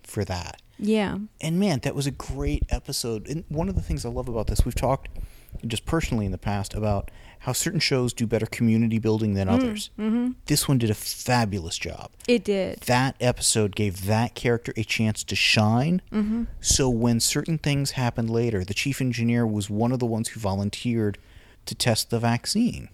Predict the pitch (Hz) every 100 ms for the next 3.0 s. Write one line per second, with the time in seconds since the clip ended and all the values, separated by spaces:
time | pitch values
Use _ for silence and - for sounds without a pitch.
0 | _ - 196 190 185 165 - - 127 127
1 | - 123 117 101 110 113 110 - 101 98
2 | - 98 - 90 90 104 107 - 120